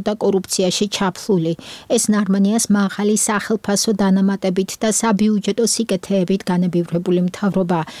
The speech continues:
რომელმაც ქალაქში სრული, სრული კრახი განიცადა და ისედაც გაჭირვებული მოსახლეობის ცხოვრება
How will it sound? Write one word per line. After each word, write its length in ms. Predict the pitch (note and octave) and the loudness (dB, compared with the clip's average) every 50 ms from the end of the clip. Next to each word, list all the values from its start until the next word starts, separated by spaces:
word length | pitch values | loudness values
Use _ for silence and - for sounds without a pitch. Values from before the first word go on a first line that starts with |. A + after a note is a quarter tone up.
| - - - | -8 -2 2
რომელმაც 280 | A3+ G3+ G3+ A3+ A3+ - - G#3 | 2 4 4 2 0 -2 -4 -4
ქალაქში 400 | G3 F#3 F#3 F3+ - - - A3+ G3 | -2 -2 -2 -2 -2 -2 0 0 0
სრული, 300 | - - G#3 G#3 A3 A3+ A3+ _ - - - - - - - - - - | 0 0 2 2 2 0 -2 _ -12 -14 -14 -14 -16 -20 -20 -14 -8 -8
სრული 360 | - - - A#3 A#3 A#3 A#3+ A#3 | -4 0 2 2 2 2 2 0
კრახი 560 | - - G#3+ F#3+ F#3+ F#3 - - - G3 F3+ - F3+ | -2 -2 -2 -2 -2 -4 -4 -4 -4 -2 -2 0 0
განიცადა 480 | E3+ E3+ E3+ D#3+ - - - - - - - - - - | 0 0 0 -2 -4 -4 -6 -6 -8 -8 -10 -14 -8 -2
და 80 | - B3+ | 0 2
ისედაც 460 | A#3 A#3 - - G3+ G3+ G3+ F3 - - - | 2 2 0 0 -2 -4 -4 -6 -6 -2 0
გაჭირვებული 600 | G#3 G#3 G3+ - G3+ F#3+ G3 F#3+ F3 F#3+ F#3 F#3 F#3 | 0 0 0 0 0 2 2 2 2 2 2 2 2
მოსახლეობის 720 | F#3 F#3 F3 - F#3+ F3 - - F#3+ F#3 E3 D#3+ E3 E3 - - | 2 0 0 -2 -4 -4 -4 -2 -2 -2 0 -2 -2 -2 -2 -4
ცხოვრება 460 | - - G3 F#3 F3+ G3+ G3 G#3 | -2 -2 -2 0 0 0 2 2